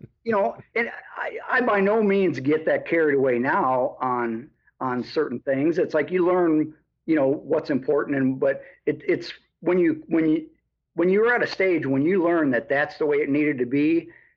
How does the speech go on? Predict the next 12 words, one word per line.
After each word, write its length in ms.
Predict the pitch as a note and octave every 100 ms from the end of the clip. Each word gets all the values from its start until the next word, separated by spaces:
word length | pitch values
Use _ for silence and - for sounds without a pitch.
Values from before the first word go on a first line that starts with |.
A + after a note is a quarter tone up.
| _ _
everything 640 | - G3 F#3 D3 D#3+ D3+ D#3
after 360 | D3 D#3+ D#3 C3
that 220 | A#2+ A#2
is 120 | G2
so 240 | - D#3+
much 260 | C3+ A#2 -
simpler. 360 | C3+ A#2+ G2 A2 -
<laughs> 60 |
It's 220 | G3+ -
like, 300 | F3+ E3 D3 - - - -
uh, 80 | C3
it, 400 | B2 A#2+ C#3 D3+